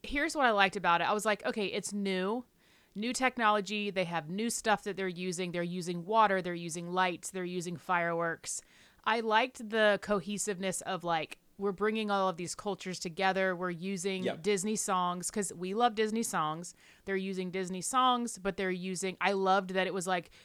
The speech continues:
Speaker 1: you would maybe hear it begin in English, or you might begin, like, you might hear it in another language to start with, and then it switches languages in the middle. So I loved, because I'm like, this is Epcot. Like, Epcot's supposed to be about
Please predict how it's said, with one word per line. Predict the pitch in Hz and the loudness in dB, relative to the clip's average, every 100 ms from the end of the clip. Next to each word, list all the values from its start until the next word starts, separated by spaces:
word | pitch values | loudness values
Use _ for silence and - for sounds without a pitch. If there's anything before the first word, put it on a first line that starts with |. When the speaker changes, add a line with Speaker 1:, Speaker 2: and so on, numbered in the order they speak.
| _ | _
Speaker 1:
you | 175 190 | -8 -4
would | 185 180 | -2 -2
maybe | 175 170 170 | -4 -6 -6
hear | 170 185 | -4 -2
it | 180 | -2
begin | 185 175 196 202 208 | -4 -2 0 0 -2
in | - 214 214 214 | -2 -2 -2 -2
English, | 247 240 175 165 - | -2 -2 -2 -4 -4
or | 185 | -4
you | 196 | -4
might | 185 175 180 | -4 -4 -4
begin, | 180 180 196 196 196 - _ | -6 -2 0 0 -4 -8 _
like, | 190 - | -6 -4
you | 190 | -4
might | 180 175 | -2 -4
hear | - 208 | -2 2
it | 208 202 | 2 2
in | 208 | -2
another | 214 233 254 214 | 0 2 2 0
language | 180 170 165 | -2 -4 -6
to | 196 | -8
start | 185 185 | -4 -4
with, | 185 180 | -4 -4
and | 185 | -4
then | 196 190 | -4 -4
it | - | -6
switches | - 339 - 220 | -4 -4 -4 -4
languages | 196 190 180 175 170 | -2 -2 -4 -4 -4
in | 175 | -4
the | 185 | 0
middle. | 202 185 170 - - - - | 0 0 -4 -10 -20 -20 -20
So | - 233 | -8 -2
I | 214 | -2
loved, | 220 254 262 226 196 | 4 8 8 8 2
because | 214 214 | -6 -4
I'm | 214 | -2
like, | 208 208 | -4 -4
this | 208 | -8
is | 208 - | -6 -2
Epcot. | 247 - 170 156 | -2 0 -2 -2
Like, | 165 | -6
Epcot's | 180 170 202 190 | -8 -4 -4 -4
supposed | 214 | -8
to | - | -8
be | 214 | -6
about | 202 208 202 | 2 4 4